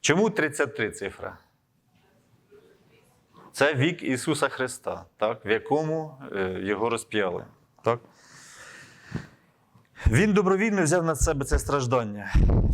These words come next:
Чи ми на цьому місці добровільно чи ні, брати та сестри, гості? Добровільно. Ніхто нас сюди під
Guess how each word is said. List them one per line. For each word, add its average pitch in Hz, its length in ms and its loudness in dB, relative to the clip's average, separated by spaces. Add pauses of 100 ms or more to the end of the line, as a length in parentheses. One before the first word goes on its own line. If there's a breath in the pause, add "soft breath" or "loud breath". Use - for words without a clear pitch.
(140)
Чи 233 140 0
ми 247 100 0
на 196 120 -2
цьому 175 220 0
місці 139 300 -2
добровільно 185 520 0
чи 135 160 -6
ні, 107 100 -6
брати 123 280 -2
та - 140 -8
сестри, - 340 -10
гості? 104 360 -4 (1120)
Добровільно. 113 680 2
Ніхто 160 340 2
нас 156 220 -2
сюди 117 220 -2
під 113 280 -6